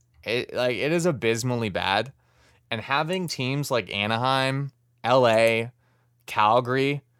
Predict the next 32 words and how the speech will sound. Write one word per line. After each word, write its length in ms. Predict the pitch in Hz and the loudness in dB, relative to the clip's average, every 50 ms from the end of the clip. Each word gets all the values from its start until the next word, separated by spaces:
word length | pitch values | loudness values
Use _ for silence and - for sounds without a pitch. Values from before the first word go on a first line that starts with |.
| _ _ _ _ _ _ _ _ _ - - 50 - - | _ _ _ _ _ _ _ _ _ -20 -20 -20 -16 -10
just 360 | 131 - 131 123 113 - _ | -4 -2 -2 -2 -2 -4 _
pass 480 | - - - 113 98 104 110 - - - | -10 -4 0 2 2 2 0 -2 -2 -2
you 80 | 170 165 | 0 2
like 260 | 175 175 175 165 - | 2 2 2 2 0
this, 480 | - 185 190 196 - - - - - - _ _ _ _ _ _ _ _ _ _ _ | 0 0 0 -2 -2 -6 -8 -8 -10 -14 _ _ _ _ _ _ _ _ _ _ _
and 100 | 131 123 | -2 2
all 160 | 120 120 131 | 2 4 4
of 80 | 143 143 | 2 2
a 60 | 151 | -2
sudden, 400 | - - 160 147 135 139 139 117 | -2 0 0 0 0 -2 -4 -6
you 100 | 123 135 | -2 0
know, 120 | 127 131 | 0 0
it 120 | 110 110 127 | 0 0 0
looks 280 | 127 139 139 - - | 0 0 0 0 0
like, 220 | - 151 139 - - _ _ - - - - - _ - - _ _ _ _ _ _ _ _ _ _ | 0 0 -2 -2 -6 _ _ -20 -20 -20 -20 -20 _ -20 -20 _ _ _ _ _ _ _ _ _ _
it 120 | - 131 127 | -6 -2 0
looks 260 | 143 151 156 - - | 0 0 0 0 0
like 180 | 160 147 - | 0 0 0
we're 120 | 127 131 123 | -2 -2 0
going 280 | 123 127 131 135 135 127 | 2 2 2 2 0 0
back 360 | 104 107 107 117 131 - - | 0 2 2 2 2 0 -2
to 140 | - 135 117 | -4 -2 0
having 360 | 98 104 110 120 117 123 123 | 2 2 2 2 2 0 -2
a, 200 | 117 104 98 95 | -2 -2 -4 -4
you 80 | 104 113 | -4 -4
know, 180 | 110 113 110 107 | -4 -2 -2 -2
a 60 | 101 | -2
dominant 580 | 98 95 101 98 107 117 120 120 123 120 113 | -2 -2 -2 -2 0 -2 -2 -4 -6 -6 -6
division 480 | - 113 92 101 104 104 104 139 135 127 | -8 -8 -6 -4 -4 -4 -2 -2 -2 -2
with, 260 | 107 107 - - _ - | -4 -4 -6 -8 _ -8
with, 340 | 113 113 107 101 - - 104 95 - - | -6 -4 -4 -4 -6 -12 -20 -20 -16 -10
with 240 | 107 120 101 - | -8 -8 -8 -8